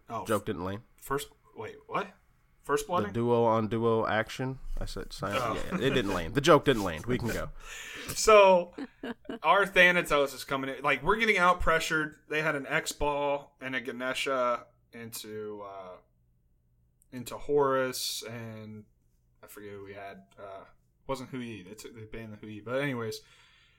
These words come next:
Speaker 1: we're getting out pressured, and, like, they, they're, they've got the,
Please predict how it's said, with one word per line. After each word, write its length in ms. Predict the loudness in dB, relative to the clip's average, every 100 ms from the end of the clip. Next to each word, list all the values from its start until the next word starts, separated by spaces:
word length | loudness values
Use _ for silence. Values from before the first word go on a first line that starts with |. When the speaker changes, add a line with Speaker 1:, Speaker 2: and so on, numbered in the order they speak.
| _ _
Speaker 1:
we're 180 | 0 0
getting 180 | 2 4
out 180 | 4 4
pressured, 520 | 2 4 4 4 2
and, 600 | 0 2 0 0 -2 -8 -16 _ _ _ -10
like, 180 | -8 -6
they, 140 | -10 -6
they're, 220 | -4 -4 -6 -8 -4
they've 200 | -4 0
got 340 | 2 2 0
the, 140 | -2